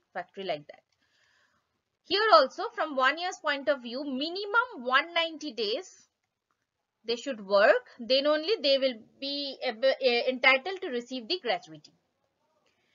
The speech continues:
And from six months point of view, minimum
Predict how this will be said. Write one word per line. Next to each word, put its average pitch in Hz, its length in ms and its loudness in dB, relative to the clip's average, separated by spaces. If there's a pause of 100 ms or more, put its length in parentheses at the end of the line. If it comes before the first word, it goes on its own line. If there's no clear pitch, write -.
(480)
And 233 320 4
from 240 240 -2
six 392 440 -8
months 370 400 0
point 254 260 0
of 226 160 0
view, 208 240 -8 (2000)
minimum 349 460 4